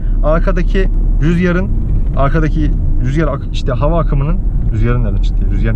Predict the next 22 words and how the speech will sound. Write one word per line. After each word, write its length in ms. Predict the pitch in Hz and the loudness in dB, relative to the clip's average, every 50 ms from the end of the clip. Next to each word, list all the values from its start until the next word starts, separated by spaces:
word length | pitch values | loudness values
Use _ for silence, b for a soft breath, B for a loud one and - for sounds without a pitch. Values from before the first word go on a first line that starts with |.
| - - | 0 0
çok, 220 | - 135 - - | 0 -2 -2 0
çok 220 | - 175 147 - - | -2 0 0 0 0
böyle 180 | 156 160 151 | 0 0 0
amatörce 500 | 143 147 139 143 135 - 151 143 131 127 | 0 0 0 0 0 0 0 0 0 0
bir 60 | 120 | 0
şey 140 | 113 - 127 | 0 0 0
oldu. 120 | 113 113 143 | 0 0 0
Neyse. 280 | 143 117 - - - B B B B B B B B B - | 0 0 0 0 0 B B B B B B B B B 0
Arkadaki 340 | 147 147 185 180 185 151 151 | 0 0 0 0 0 0 0
hava 200 | 156 165 185 - | 0 0 0 0
akımının, 400 | - - 170 160 160 175 - - - B B B B B B - - - | 0 0 0 0 0 0 -2 -2 -2 B B B B B B 0 0 0
e, 260 | 139 143 139 135 135 | 0 0 2 2 2
daha 260 | 165 - 202 185 165 | 2 2 0 0 0
düzgün 320 | 170 170 156 156 170 180 | 0 0 0 0 0 -2
arabadan 400 | - 151 151 151 147 156 165 160 | -2 0 0 0 0 0 0 0
ayrılmasını 500 | 151 147 147 147 147 147 143 123 - 151 | 0 0 0 0 0 0 0 0 -2 0
sağlıyor. 500 | - - - 107 101 104 113 143 170 185 - B B B B - 143 156 | 0 0 0 0 0 0 0 0 -2 -2 -2 B B B B 0 0 0
Bu 100 | 175 175 | 2 2
da 180 | 165 160 - - - - | 2 2 2 2 2 2
tabii 160 | - - - | 2 0 0
arabanın 320 | 131 131 143 156 165 165 | 0 0 0 2 0 0
arkasındaki 680 | 151 147 143 - 165 - 180 175 175 165 - 185 - - | 0 0 0 0 0 0 0 0 0 0 0 0 0 0